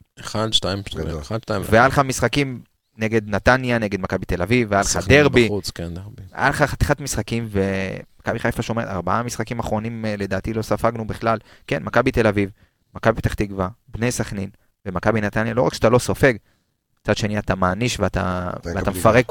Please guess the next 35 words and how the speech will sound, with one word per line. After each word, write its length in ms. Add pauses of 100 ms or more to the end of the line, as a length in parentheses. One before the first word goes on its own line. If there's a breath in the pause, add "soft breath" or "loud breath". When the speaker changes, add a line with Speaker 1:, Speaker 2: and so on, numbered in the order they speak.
Speaker 3:
כל 20
דבר 200
שזז. 300 (1080 loud breath)
Speaker 2:
יפה 300
לראות. 280
טוב, 200
אנחנו, 380
אה, 60
ברצועת 500
ההגנה, 380
וניתן 300
את 60
המספרים 640
שלנו, 180
גם 140
פרק, 320
אה, 60
לא 120
לשכוח, 300
גם 40
אנחנו 160
צריכים 180
להתכונן, 420
אה, 360 (380 loud breath)
לגביע 460
ביום 340
רביעי, 340
למרות 300
שאני, 280
אתה 140
יודע, 260
אגיד 200
פה 120
איזה 140
דלאפ, 320